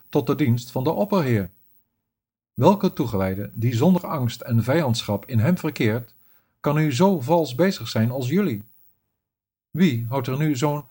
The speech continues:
bedrieglijke mentaliteit als jullie op na, die het vertrouwen beschaamt? Niemand hier is een vreemde voor de Allerhoogste Persoonlijkheid,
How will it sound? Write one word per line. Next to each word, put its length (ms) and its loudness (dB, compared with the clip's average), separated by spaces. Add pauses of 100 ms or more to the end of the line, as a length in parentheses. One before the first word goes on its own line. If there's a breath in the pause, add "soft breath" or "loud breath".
(120)
bedrieglijke 720 0
mentaliteit 680 -2
als 160 0
jullie 320 0
op 160 -2
na, 340 2 (140)
die 120 0
het 140 0
vertrouwen 640 2
beschaamt? 640 0 (1160)
Niemand 480 4
hier 320 -4
is 140 -6
een 160 2
vreemde 380 2
voor 120 -4
de 80 -2
Allerhoogste 560 -2
Persoonlijkheid, 720 0